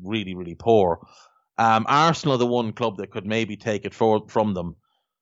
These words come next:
But, um, you know, all things considered, Moyes is doing a hell of a job. He is doing a hell of a job this season. For Burnley, it is a little bit disappointing. Uh, they go to Liverpool on Thursday.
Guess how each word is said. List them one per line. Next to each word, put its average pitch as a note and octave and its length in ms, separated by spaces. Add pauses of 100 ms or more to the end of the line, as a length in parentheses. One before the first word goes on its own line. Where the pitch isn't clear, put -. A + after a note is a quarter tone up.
(180)
But, A#2 200
um, G2+ 500 (520)
you B2 160
know, F#2+ 220 (120)
all F3+ 220
things A#2 220
considered, F#2+ 400
Moyes C3 340
is F#2+ 80
doing G2+ 220
a G2 40
hell G2+ 200
of E2+ 80
a - 20
job. E2+ 240 (160)
He A2 140
is G2+ 100
doing A#2 260
a G2 40
hell G#2+ 200
of F#2 80
a F2+ 60
job F#2 240
this F#2+ 160
season. F2+ 320 (560)
For C3 140
Burnley, F3 600
it C#3+ 120
is C#3+ 140
a C#3+ 60
little C3+ 200
bit A#2+ 160
disappointing. B2 840 (420)
Uh, G#2+ 220
they C3+ 180
go D3 220
to C3+ 160
Liverpool B2 540
on G2 160
Thursday. B2 720